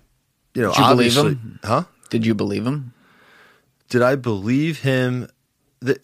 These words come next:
Speaker 1: see, that's the thing. It's not, for me, it's not like a believability thing. He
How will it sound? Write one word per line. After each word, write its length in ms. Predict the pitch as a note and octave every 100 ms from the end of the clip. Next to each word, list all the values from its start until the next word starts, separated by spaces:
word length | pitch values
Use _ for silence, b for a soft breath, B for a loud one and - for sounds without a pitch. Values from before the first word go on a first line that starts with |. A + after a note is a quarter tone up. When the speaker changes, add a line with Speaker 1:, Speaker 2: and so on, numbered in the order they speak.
| - -
Speaker 1:
see, 180 | -
that's 220 | D#3+ E3+ -
the 80 |
thing. 300 | C#3+ E3 C3+
It's 220 | F#2 - B2
not, 400 | C3 C3+ - - -
for 200 | - B2+
me, 160 | B2 D#3+
it's 160 | D3
not 80 | C#3+
like 140 | B2 G2+
a 60 | F#2+
believability 760 | G#2+ A#2 A2 G2+ G#2+ G2+ F2+
thing. 260 | - F2+ E2+
He 600 | - D3 D3 C#3+ C#3